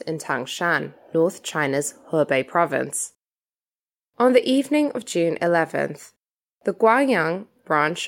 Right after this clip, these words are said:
of the Langfang Public Security Bureau in Hebei province issued a notice stating it will handle the Tangshan case investigation, as designated by the Department of Public Security of Hebei province. Langfang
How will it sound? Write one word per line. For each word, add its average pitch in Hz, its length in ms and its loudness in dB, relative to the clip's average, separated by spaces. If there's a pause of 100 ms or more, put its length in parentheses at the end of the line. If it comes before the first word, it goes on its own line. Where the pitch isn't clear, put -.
of - 120 -10
the 170 80 2
Langfang 156 720 0
Public 165 300 -4
Security 214 600 -2
Bureau 147 560 0
in 160 140 -4
Hebei 151 580 -2
province 156 640 -2 (600)
issued 285 400 2
a 302 80 6
notice 160 440 0
stating 156 480 0
it 170 160 -2
will 180 140 2
handle 185 500 0
the 151 120 -4
Tangshan 147 600 -4
case 135 280 -6
investigation, 160 1000 -2 (460)
as 190 160 0
designated 233 800 2
by 170 120 2
the 165 100 0
Department 185 540 -2
of - 140 -8
Public - 300 -4
Security 208 500 0
of 233 120 0
Hebei 147 360 -2
province. 185 720 -2 (880)
Langfang 190 760 2